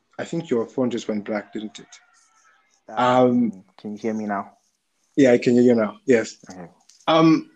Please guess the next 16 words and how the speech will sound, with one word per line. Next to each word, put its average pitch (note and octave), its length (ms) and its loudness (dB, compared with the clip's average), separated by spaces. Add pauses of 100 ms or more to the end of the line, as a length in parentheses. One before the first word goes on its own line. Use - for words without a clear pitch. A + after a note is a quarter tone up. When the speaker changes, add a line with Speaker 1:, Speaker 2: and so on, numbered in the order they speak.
(440)
Speaker 1:
you, D#3+ 400 4
you, E3 400 6
you, D#3 340 4 (160)
the, D3+ 140 6
the D3 200 4
video E3 300 0
you D#3 140 4
recorded C#3+ 300 4
with C#3 180 2
your B2 80 0
friend B2 500 2
in B2 100 6
the A#2 100 6
car. G#2+ 320 0 (520)
Um, A#2 260 2
Speaker 2:
Yeah. F#3 200 -4